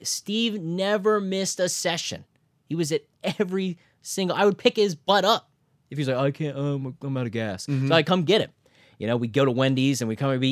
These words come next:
Speaker 1: eating, like, junior bacon cheeseburgers and, like,
Speaker 2: Right,
Speaker 1: drawing
Speaker 2: right,
Speaker 1: the
Speaker 2: right.
Speaker 1: maps up. He would help me draw the
Speaker 2: That's a
Speaker 1: maps
Speaker 2: good
Speaker 1: up.
Speaker 2: night there, dude.
Speaker 1: Yeah, yeah. And, uh, <sighs> he got sick, and it was, it was like, wow, this is, 'cause it was just part of our routine. We just did it
Speaker 2: Mm-hmm.
Speaker 1: every Sunday.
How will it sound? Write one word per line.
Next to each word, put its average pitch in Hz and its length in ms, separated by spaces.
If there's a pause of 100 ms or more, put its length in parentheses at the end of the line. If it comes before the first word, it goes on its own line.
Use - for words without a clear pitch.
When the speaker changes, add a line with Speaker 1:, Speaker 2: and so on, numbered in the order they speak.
Speaker 1:
eating, 143 140
like, 123 220 (340)
junior 160 220
bacon 143 260
cheeseburgers 117 680
and, 110 100
like, 135 80
Speaker 2:
Right, 139 260
Speaker 1:
drawing 147 220
Speaker 2:
right, 147 80
Speaker 1:
the 139 60
Speaker 2:
right. 143 80
Speaker 1:
maps 143 280
up. 120 120
He 131 80
would 123 80
help 131 100
me 123 80
draw 123 160
the 120 100
Speaker 2:
That's - 20 (100)
a - 60
Speaker 1:
maps - 100
Speaker 2:
good 170 180
Speaker 1:
up. 160 60
Speaker 2:
night 175 260
there, 131 220
dude. 131 300
Speaker 1:
Yeah, 123 240
yeah. 120 340
And, 120 240
uh, 120 440
<sighs> - 720
he 110 120
got 123 200
sick, 180 280
and 120 120
it 123 60
was, 120 420
it 101 120
was 107 180
like, 101 160
wow, 107 400
this 104 240
is, 110 380 (840)
'cause 139 120
it 151 120
was - 220
just - 420
part 156 220
of 151 60
our 151 100
routine. 165 400
We 127 80
just 123 160
did 160 160
it 165 80
Speaker 2:
Mm-hmm. 127 180
Speaker 1:
every 147 240
Sunday. 165 560